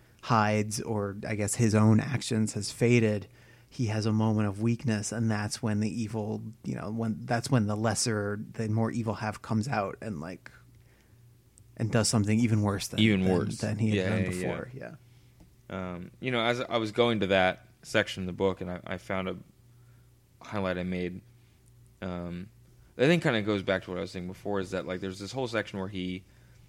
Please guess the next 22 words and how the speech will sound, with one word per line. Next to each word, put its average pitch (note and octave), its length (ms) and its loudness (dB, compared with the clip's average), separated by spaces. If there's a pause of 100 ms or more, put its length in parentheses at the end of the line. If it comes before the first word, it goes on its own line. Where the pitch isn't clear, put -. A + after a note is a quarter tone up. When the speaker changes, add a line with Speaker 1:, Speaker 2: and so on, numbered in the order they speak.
(420)
Speaker 2:
describes G2 800 0
what F#2 140 0
it C2 100 -2
was F2+ 280 -2
like F2+ 340 -4
to F2+ 200 -10
kill, F2 500 -4 (520)
and F2+ 240 -8
then F2 320 -6 (120)
kinda, F2 160 -10
like, F2 220 -10 (100)
he, G#2+ 140 -12
he G#2+ 160 -8
basically E3+ 440 0
stomps - 840 -2
that E2+ 240 -4
dude E2+ 240 0
to - 40 -8
death, E2+ 480 -4
right? F#2+ 300 4 (260)
Speaker 1:
Oh, E3 120 4
yeah. B2 360 2